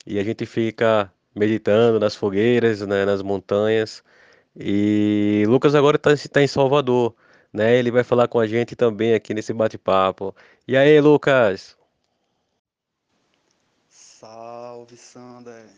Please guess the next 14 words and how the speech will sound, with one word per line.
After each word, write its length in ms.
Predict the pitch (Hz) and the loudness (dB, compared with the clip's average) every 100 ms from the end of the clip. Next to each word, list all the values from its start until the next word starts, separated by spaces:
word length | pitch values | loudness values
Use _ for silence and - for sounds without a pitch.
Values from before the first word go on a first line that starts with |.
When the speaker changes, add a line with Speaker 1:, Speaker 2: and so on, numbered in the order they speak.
| 92 _ _ _ _ _ _ _ _ _ _ _ _ _ _ _ _ _ _ | _ _ _ _ _ _ _ _ _ _ _ _ _ _ _ _ _ _ _
Speaker 2:
Pois 320 | 131 135 123 | -20 -20 -20
é, 280 | 127 131 135 | -20 -18 -18
rapaz. 720 | 135 135 117 110 107 _ _ _ _ | -20 -20 -20 -20 _ _ _ _ _
É, 480 | 127 143 147 143 139 | -20 -18 -18 -18 -20
aqui 280 | 143 _ 175 | -20 _ -20
tá, 560 | _ 196 190 165 143 113 110 _ _ _ _ _ _ _ | _ -20 -20 -20 -20 -20 _ _ _ _ _ _ _ _
como 220 | 143 143 | -20 -20
você 260 | 135 135 135 | -20 -20 -20
conhece, 420 | 131 123 123 - | -20 -20 -20 -20
né? 140 | 135 143 _ _ _ _ _ _ _ 113 | -20 _ _ _ _ _ _ _ _ _
É, 220 | 110 107 104 104 _ _ _ _ _ _ | -20 -20 _ _ _ _ _ _ _ _
cidade 460 | _ 120 117 117 | _ -20 -20 -20
grande, 360 | 120 117 113 117 _ _ _ _ _ _ _ _ _ - | -20 -20 -20 _ _ _ _ _ _ _ _ _ _ -20
agitação, 760 | 113 117 117 117 _ 117 120 | -20 -20 -20 -20 _ -20 -20